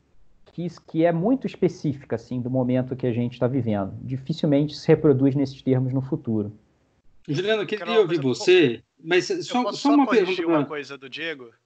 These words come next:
Speaker 2: Claro.
Speaker 3: Só pra complementar. Que o Diego disse que o Congresso não é parceiro do governo. Eu quero usar a mesma divisão que ele fez, que é importante aqui, pra dizer, na verdade, o Congresso não é parceiro dessas loucuras do governo, de um governo, quando o governo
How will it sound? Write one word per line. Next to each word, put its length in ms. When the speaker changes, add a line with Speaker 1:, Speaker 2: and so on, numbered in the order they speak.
Speaker 2:
Claro. 280
Speaker 3:
Só 100
pra 120
complementar. 640
Que 60
o 40
Diego 200
disse 300
que 400
o 100
Congresso 480
não 140
é 40
parceiro 640
do 100
governo. 680
Eu 80
quero 180
usar 200
a 40
mesma 320
divisão 380
que 100
ele 80
fez, 220
que 80
é 320
importante 500
aqui, 340
pra 120
dizer, 120
na 60
verdade, 360
o 20
Congresso 420
não 60
é 40
parceiro 600
dessas 580
loucuras 640
do 80
governo, 560
de 60
um 100
governo, 460
quando 180
o 60
governo 520